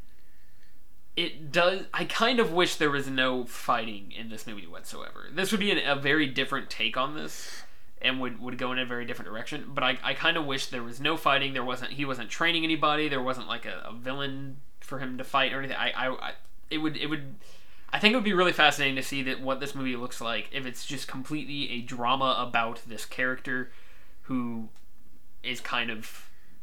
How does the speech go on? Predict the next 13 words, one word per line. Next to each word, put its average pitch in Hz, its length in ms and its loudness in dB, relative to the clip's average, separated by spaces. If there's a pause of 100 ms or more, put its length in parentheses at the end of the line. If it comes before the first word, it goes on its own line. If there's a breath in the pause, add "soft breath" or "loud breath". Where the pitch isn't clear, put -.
(560)
at 135 240 2
the, 120 280 -2
in, 143 260 -4
in 147 160 -2
his 143 200 0
last 127 420 2
days 113 640 -2
and, 120 220 -4
and 117 160 -6
sort 120 240 -4
of 117 260 -4 (840 soft breath)
dealing 127 600 2
with - 420 -4